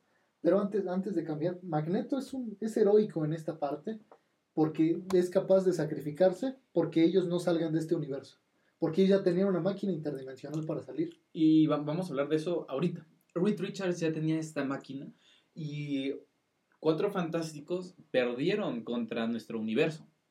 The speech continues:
Speaker 1: Ujú.
Speaker 2: Entonces, eh, en, en el universo seis uno seis, que es el universo principal de, de los cómics,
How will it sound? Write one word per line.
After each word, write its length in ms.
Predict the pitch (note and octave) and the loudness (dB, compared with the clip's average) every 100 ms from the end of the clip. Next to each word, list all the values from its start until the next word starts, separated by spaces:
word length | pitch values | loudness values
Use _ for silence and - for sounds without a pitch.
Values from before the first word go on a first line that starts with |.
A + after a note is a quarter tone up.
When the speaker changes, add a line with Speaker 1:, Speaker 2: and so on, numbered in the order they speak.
| _ | _
Speaker 1:
Ujú. 480 | C#3 A2+ B2+ D#3 G#3 - _ - | -16 -14 -12 -10 -12 -14 _ -6
Speaker 2:
Entonces, 640 | B2 A2+ D#3 D#3 F3 - _ _ _ _ | -6 2 4 4 0 -2 _ _ _ _
eh, 400 | D3+ C#3+ C3+ C3+ | 4 4 4 2
en, 260 | D#3 D3+ C#3+ | 4 4 6
en 260 | D3 C#3 | 4 4
el 120 | C3 B2+ | 2 0
universo 340 | C3+ D3 D#3 | 2 0 0
seis 320 | D3+ F3+ G#3+ | 2 2 4
uno 180 | G#3+ E3+ | 2 2
seis, 300 | - C#3+ C#3 | 2 0 0
que 80 | C#3+ | -2
es 120 | C3+ | -4
el 80 | D3 | -4
universo 360 | C3+ B2+ C#3 C#3 | -2 -2 -4 -6
principal 600 | A#2+ A2+ A2 A2+ A#2+ B2 | -8 -6 -4 0 0 2
de, 240 | C#3+ A#2+ | 0 0
de 100 | A#2+ | -2
los 160 | A2+ - | -4 -4
cómics, 460 | B2+ D#3 - - | -6 -6 -8 -16